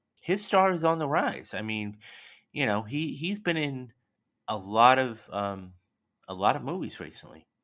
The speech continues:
So whether they're good or bad, I mean, that, that's, films can be subjective, but this film really didn't push the needle any.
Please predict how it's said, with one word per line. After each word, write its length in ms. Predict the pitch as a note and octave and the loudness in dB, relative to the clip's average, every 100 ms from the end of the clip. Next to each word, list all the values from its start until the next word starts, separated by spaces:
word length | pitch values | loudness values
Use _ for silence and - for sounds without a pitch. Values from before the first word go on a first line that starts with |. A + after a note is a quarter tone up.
| _ _ | _ _
So 580 | - A2 A2 G#2+ G2+ - _ _ | -8 -2 0 0 -2 -10 _ _
whether 280 | - B2+ G#2+ | -6 -4 -4
they're 160 | G2+ G#2 | -4 -4
good 260 | G#2 D#3+ | 0 0
or 80 | A#2 | 2
bad, 380 | - C#3+ D#3+ A2+ | 4 8 10 8
I 80 | G2 | 4
mean, 180 | G2+ G#2+ | -2 0
that, 260 | G#2+ - | -2 0
that's, 280 | A#2 A2 - | -2 -2 -6
films 520 | - - A#2 G#2+ - - | -10 -6 -4 -6 -12 -14
can 140 | G#2+ | -12
be 160 | G2+ F#2 | -10 -10
subjective, 640 | - F2 C#3+ E3 - F2+ - | -12 0 4 4 4 -10 -6
but 240 | C3 G2+ - _ _ _ _ _ | 0 0 -2 _ _ _ _ _
this 140 | D3 D3+ | -8 -8
film 400 | - F3+ D#3 A2+ | -4 -4 -4 -4
really 240 | C3+ F3+ | -4 -6
didn't 640 | - C3 D3 C3 A#2+ - - _ _ _ - | -6 -6 -6 -8 -12 -18 -20 _ _ _ -8
push 220 | D#3 - | -6 -6
the 100 | F#2+ | -10
needle 380 | G2+ A2 D2 D#2 | -8 -8 -10 -16
any. 240 | - - | -18 -20